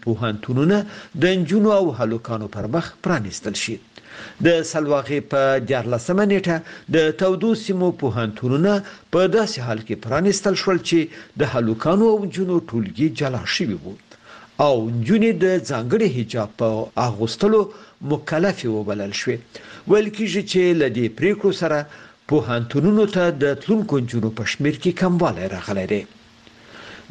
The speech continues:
نړیوالې ټولنې له طالبانو سره د تعامل لپاره یو لړ شرایط وړاندې کړي دي چې د نجونو او ښځو د زده کړو او کار حق، بشري حقونو، په تیره بیا د ښځو حقونو ته درناوی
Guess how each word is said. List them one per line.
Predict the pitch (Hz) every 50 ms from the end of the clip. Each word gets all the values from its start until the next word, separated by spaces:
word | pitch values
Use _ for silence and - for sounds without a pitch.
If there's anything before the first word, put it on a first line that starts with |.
| 147
نړیوالې | 180 196 196 208 196 208 214 208 214 208 214
ټولنې | 175 185 180 185 185 190 185 165
له | 160 151 -
طالبانو | 143 139 131 139 127 160 180 196 190 -
سره | - 175 160 170 160 139
د | 147 143 - 120
تعامل | 131 120 131 135 120 110 120 117 110 110
لپاره | 113 113 - 180 196 208 202
یو | 185 151 143 127 113 107
لړ | 110 104 - -
شرایط | - 123 110 98 95 104 113 113 -
وړاندې | - 131 127 120 117 123 135 143 -
کړي | 208 180 151 110 95
دي | 95 - -
چې | - 110 101 - - - - - - - 139
د | 185 196 190
نجونو | 170 123 175 214 214 202 214 208 185 143 165
او | 170 143 135 123 -
ښځو | - 202 202 196 160 185 185 180 143 120
د | 131 117 107
زده | 101 104 151 165 170 -
کړو | - 156 190 180 165
او | 135 123 120 - -
کار | 110 104 101 98 - -
حق، | 170 190 - - - - - - - - - 131
بشري | 156 139 - - 113 117 117 110 98
حقونو، | 92 92 - - 160 175 190 214 202 208 - - - - -
په | 175 180 180 -
تیره | 233 226 185 143 113 95
بیا | 110 98 87 85 - - - - - 131
د | 156 165 151 -
ښځو | - 220 208 - 214 208 156 135
حقونو | 127 113 - - 170 185 196 190 190
ته | 196 190 131
درناوی | - 139 123 120 117 113 110 117 120 156 196